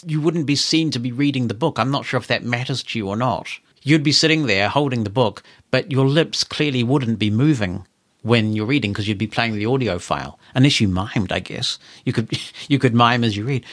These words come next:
Um, so I don't know, maybe, uh, I know that Reaper can be used for some video work. It's something I've not done. So maybe people who are more into video can help us out here, Sonia. This is a good question. And three, I'd love to contact the teacher that contacted you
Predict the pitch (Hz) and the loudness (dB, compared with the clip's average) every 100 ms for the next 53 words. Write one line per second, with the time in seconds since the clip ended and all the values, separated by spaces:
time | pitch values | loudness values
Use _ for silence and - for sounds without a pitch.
0 | - - - - 143 147 - 196 190 214 | -20 -18 -4 0 2 0 0 2 4 4
1 | 196 175 170 170 160 151 139 143 156 196 | 4 2 2 2 4 4 2 2 2 2
2 | 254 147 160 214 165 139 120 113 107 107 | 0 -2 -2 0 -2 0 -2 -2 -2 -2
3 | 101 - 110 107 - 107 107 104 95 92 | -4 -4 -4 -2 -2 -2 -2 -4 -4 -4
4 | 92 107 - 127 - - 135 131 117 110 | -4 -4 -4 -8 -4 0 0 0 0 2
5 | 107 107 135 117 131 127 - - - 170 | 0 0 0 0 2 2 0 -10 -4 0
6 | 220 285 220 214 147 143 120 120 123 127 | 2 2 2 0 2 4 4 2 0 0
7 | 120 104 113 104 104 104 104 110 117 104 | 0 -2 0 2 2 0 -6 -6 -6 -4
8 | 104 98 - - - _ 107 90 - 90 | -2 -2 -2 -10 -20 _ -6 -4 -4 -6
9 | 90 113 117 123 - 110 - - - _ | -8 -8 -6 -6 -4 -4 -2 -6 -8 _
10 | 180 170 143 - - 190 262 143 104 202 | 2 2 0 -6 -6 0 2 2 0 -4
11 | 254 _ _ _ 123 127 104 123 151 - | -8 _ _ _ 0 0 0 2 2 2
12 | 185 - 135 - 139 - 110 - 127 - | -2 0 0 0 -4 -4 -6 -4 -4 -4
13 | 92 104 - 131 143 139 131 - 110 95 | -6 -6 -4 -4 -2 -2 -2 -2 -4 -2
14 | 127 127 87 113 | 0 0 0 -4